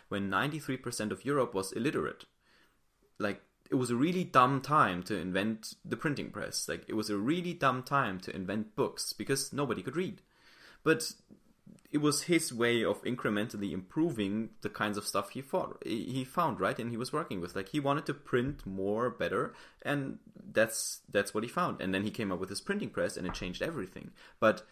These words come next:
not at hi-, at the time, right? It took a long while to actually, uh, catch on because people <laughs> first needed to learn to use it. Fax machine, same thing.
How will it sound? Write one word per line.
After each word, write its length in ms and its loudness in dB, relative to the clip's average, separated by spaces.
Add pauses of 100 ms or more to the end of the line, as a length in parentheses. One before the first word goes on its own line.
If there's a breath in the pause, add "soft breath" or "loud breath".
(120 loud breath)
not 260 4
at 160 -4
hi-, 220 -4
at 120 2
the 80 -8
time, 440 -2
right? 240 0
It 120 -6
took 200 -4
a 60 -2
long 340 2
while 300 0
to 160 -6
actually, 380 -8 (240)
uh, 240 0 (220)
catch 280 -2
on 180 -2
because 200 -4
people 280 -2
<laughs> 100 -4
first 300 2
needed 240 0
to 160 2
learn 340 -2
to 100 -8
use 180 0
it. 120 -4 (400 loud breath)
Fax 340 0
machine, 380 -6
same 260 -4
thing. 420 -6